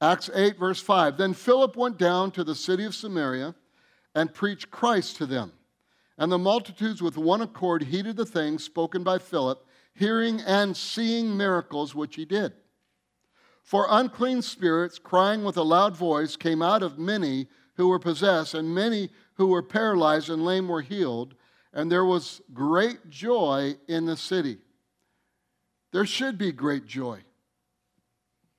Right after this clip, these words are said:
in this church. Verse twelve. But when they believed, salvation,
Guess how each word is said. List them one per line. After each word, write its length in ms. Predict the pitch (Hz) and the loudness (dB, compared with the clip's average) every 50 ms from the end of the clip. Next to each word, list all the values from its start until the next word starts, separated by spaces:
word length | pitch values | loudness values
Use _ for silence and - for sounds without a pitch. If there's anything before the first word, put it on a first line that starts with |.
| _ _ _ _ _ _ _ _ _ _ _ _ _ _ _ _ _ _ _ _ _ _ _ _ _ _ - | _ _ _ _ _ _ _ _ _ _ _ _ _ _ _ _ _ _ _ _ _ _ _ _ _ _ -2
in 120 | 170 175 | 0 2
this 180 | 170 175 - - | 2 0 0 -2
church. 540 | - 220 214 208 175 - - - - - - _ _ _ _ _ _ _ _ _ _ _ _ _ _ _ _ _ _ _ _ _ _ _ _ _ _ _ _ _ _ _ _ _ _ _ _ _ _ _ _ _ _ _ _ _ _ _ _ _ _ _ _ _ _ _ _ _ _ _ _ _ _ _ _ _ _ _ _ _ _ _ _ _ _ _ _ _ _ _ - | -2 -2 0 0 -2 -4 -8 -16 -16 -16 -18 _ _ _ _ _ _ _ _ _ _ _ _ _ _ _ _ _ _ _ _ _ _ _ _ _ _ _ _ _ _ _ _ _ _ _ _ _ _ _ _ _ _ _ _ _ _ _ _ _ _ _ _ _ _ _ _ _ _ _ _ _ _ _ _ _ _ _ _ _ _ _ _ _ _ _ _ _ _ _ -10
Verse 220 | 135 131 135 - | -10 -8 -8 -8
twelve. 440 | - - 214 233 214 143 92 - _ _ _ _ _ _ _ _ _ _ _ _ _ _ _ _ _ _ _ _ _ _ _ _ _ _ _ _ _ _ 98 | -6 -4 -4 -2 -2 -6 -8 -14 _ _ _ _ _ _ _ _ _ _ _ _ _ _ _ _ _ _ _ _ _ _ _ _ _ _ _ _ _ _ -8
But 180 | 127 147 151 | -6 -4 -2
when 180 | 143 156 160 165 | 0 2 2 2
they 140 | 165 160 156 | 2 2 0
believed, 880 | 135 139 156 151 151 170 214 254 247 196 170 170 180 202 202 196 185 - _ _ _ _ _ _ _ | 0 -2 -2 -2 -2 -2 -2 -2 0 0 0 0 0 -2 -6 -10 -12 -14 _ _ _ _ _ _ _
salvation, 840 | _ - - 131 120 143 160 185 190 151 135 - - 147 180 226 220 | _ -14 -8 -4 -4 -4 -2 0 -2 -2 -2 -4 -8 -8 -8 -8 -8